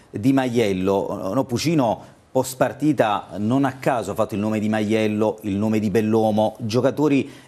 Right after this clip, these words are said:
esperti che purtroppo stanno vedendo poco il campo e provano in ogni caso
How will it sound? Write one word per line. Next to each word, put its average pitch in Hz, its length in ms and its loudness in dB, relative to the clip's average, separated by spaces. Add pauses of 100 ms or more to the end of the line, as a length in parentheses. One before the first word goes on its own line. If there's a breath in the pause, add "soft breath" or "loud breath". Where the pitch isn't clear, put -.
esperti 151 1000 0
che 135 120 -2
purtroppo 135 400 -2
stanno 135 260 -2
vedendo 135 300 2
poco 123 220 0
il 123 100 -2
campo 135 640 0
e - 120 -2
provano 123 440 0
in 127 120 2
ogni 131 180 2
caso 131 480 0